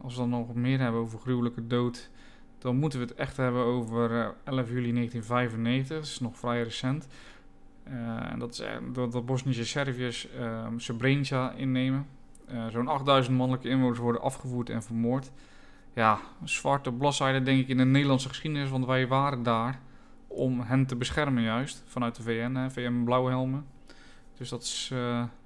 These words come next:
ja, een smet op ons blazoen, om het zo maar te zeggen.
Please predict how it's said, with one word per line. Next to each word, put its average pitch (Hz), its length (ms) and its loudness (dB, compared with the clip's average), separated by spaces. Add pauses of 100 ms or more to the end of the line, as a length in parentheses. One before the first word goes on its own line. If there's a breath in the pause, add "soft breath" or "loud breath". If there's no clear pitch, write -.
(1000 soft breath)
ja, 131 320 -2
een 123 80 -4
smet 143 400 -2
op 127 120 -10
ons 131 160 2
blazoen, 123 400 2
om 151 140 0
het 131 100 2
zo 135 140 2
maar 120 140 4
te - 60 -12
zeggen. 127 400 -6